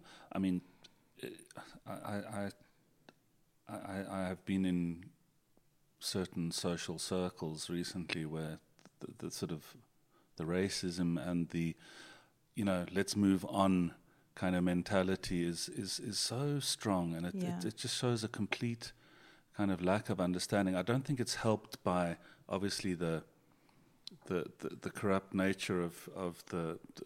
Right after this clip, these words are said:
Speaker 1: the current government, because it's, it seems to kind of
Speaker 2: Yeah, people
Speaker 1: feed
Speaker 2: think
Speaker 1: into
Speaker 2: that
Speaker 1: that
Speaker 2: that's
Speaker 1: sort of
Speaker 2: an excuse.
Speaker 1: mentality.
Speaker 2: Yeah, yeah.
Speaker 1: Um, it's kind
Speaker 2: People
Speaker 1: of, you know,
Speaker 2: link them.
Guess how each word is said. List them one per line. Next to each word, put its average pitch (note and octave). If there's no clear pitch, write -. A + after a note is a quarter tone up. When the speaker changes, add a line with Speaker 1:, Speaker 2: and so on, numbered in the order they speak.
Speaker 1:
the F2+
current F2+
government, F#2+
because F2+
it's, -
it -
seems G#2+
to A#2
kind G2+
of F#2
Speaker 2:
Yeah, E3+
people F#3
Speaker 1:
feed A2+
Speaker 2:
think A2+
Speaker 1:
into -
Speaker 2:
that G#2+
Speaker 1:
that G#2
Speaker 2:
that's A#2
Speaker 1:
sort A2
of A2
Speaker 2:
an A2
excuse. G#2+
Speaker 1:
mentality. A2
Speaker 2:
Yeah, D3+
yeah. E3
Speaker 1:
Um, F2+
it's -
kind -
Speaker 2:
People A3
Speaker 1:
of, G3+
you G3
know, G#3
Speaker 2:
link G#3
them. D3+